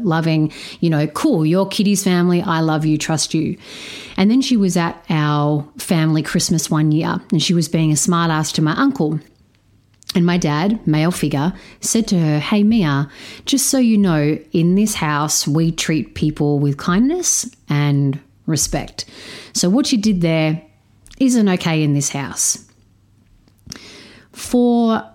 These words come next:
eight months, she iced my dad.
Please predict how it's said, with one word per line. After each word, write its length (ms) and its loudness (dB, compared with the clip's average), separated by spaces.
eight 400 -2
months, 760 -2
she 720 0
iced 680 -2
my 220 2
dad. 420 -4